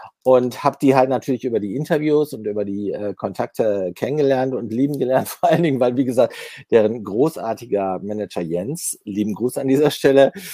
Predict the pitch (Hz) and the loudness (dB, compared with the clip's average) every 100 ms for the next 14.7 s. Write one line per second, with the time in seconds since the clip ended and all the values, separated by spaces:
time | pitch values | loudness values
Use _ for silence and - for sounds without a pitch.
0 | - - - - 123 120 - 127 127 123 | -12 -14 -2 4 6 4 2 0 2 0
1 | 113 - - 107 107 - 120 110 - _ | 0 -2 -6 -2 -2 -6 -10 -10 -12 _
2 | 110 110 - 117 131 135 135 - 127 127 | -12 -10 -8 -4 -2 -2 -4 0 2 2
3 | 131 131 _ - 131 127 127 123 123 - | 0 -4 _ -10 -6 0 2 2 0 0
4 | 113 110 110 110 107 _ _ _ - - | 2 2 0 -8 -10 _ _ _ -20 -18
5 | - 117 135 135 - 180 - 151 131 143 | -8 -2 4 4 4 -4 0 0 4 2
6 | 135 175 143 - 113 123 110 - 107 98 | 2 0 -4 -4 -6 -4 -4 -8 -10 -8
7 | 92 101 110 110 107 107 110 - 117 - | -8 -8 -8 -6 -6 -6 -8 -8 -10 -10
8 | 113 - _ _ - - _ - 117 - | -10 -10 _ _ -20 -20 _ -8 -8 -8
9 | 95 - 135 - 143 202 214 160 170 160 | -14 -10 -8 -2 2 2 2 -2 0 0
10 | 147 135 131 117 123 170 - 180 135 151 | 0 0 2 2 -2 -4 -4 -4 -2 -2
11 | - 92 113 127 - - 175 139 147 127 | -2 -4 -8 -10 -10 -14 -14 -8 -6 -6
12 | 123 131 151 - 143 135 110 92 - 135 | -6 -6 -8 -6 -4 -4 -6 -10 -8 -4
13 | 165 160 - - 127 160 - 131 113 117 | -2 -2 -2 -6 -6 -8 -8 -10 -8 -8
14 | 123 120 - 87 87 82 78 | -8 -10 -10 -12 -10 -12 -16